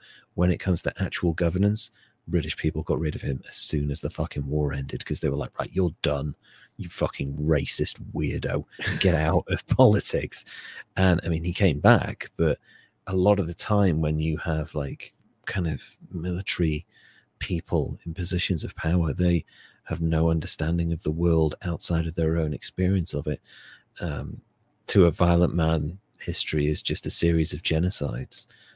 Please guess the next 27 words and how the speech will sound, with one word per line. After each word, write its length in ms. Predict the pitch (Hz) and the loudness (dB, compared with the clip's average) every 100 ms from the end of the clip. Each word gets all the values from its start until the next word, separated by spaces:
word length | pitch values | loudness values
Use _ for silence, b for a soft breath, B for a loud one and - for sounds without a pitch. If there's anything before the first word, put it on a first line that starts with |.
| b - | b -4
but 140 | 82 | 0
actually 600 | 82 80 - - 60 76 - | 2 0 -2 -4 -4 -4 -6
it, 200 | - 58 58 | -10 -12 -10
it's 400 | 78 - - - - | -12 -8 -6 -4 -4
more 240 | 82 78 | -4 -4
about 320 | 71 73 69 | -6 -6 -6
taxation 720 | - - - 95 92 - - | -8 -10 -2 2 2 2 -4
and, 140 | - - b b b b b | -6 -10 b b b b b
uh, 300 | - 76 73 - | -8 -6 -6 -8
population 760 | - - 82 78 87 - 78 76 | -10 -2 0 2 2 2 0 -2
movements 500 | 71 - - - - | -4 -4 -6 -4 -4
and 120 | - | -4
stuff 280 | - - - | -4 -4 -6
like 200 | 73 - | -8 -4
that. 320 | 85 69 - | -2 -2 -6
So, 380 | - 76 78 76 b b b b b | -6 -4 -6 -10 b b b b b
yeah, 380 | 98 90 78 - _ | 0 2 2 -2 _
um, 400 | 101 95 92 85 - _ - | 0 2 2 0 -4 _ -4
I 80 | |
think 240 | 98 107 98 | 0 0 2
I'm 100 | 98 | 2
gonna 140 | 90 | 2
go 360 | 85 87 80 - - _ | 2 2 2 0 -8 _
ninety 640 | 95 92 87 90 - - - _ _ _ _ | -4 0 0 -2 -6 -8 -12 _ _ _ _
with 160 | 80 78 | -12 -6
this 180 | 78 - | -4 -2
guy. 480 | 80 80 69 78 | -4 -4 -4 -8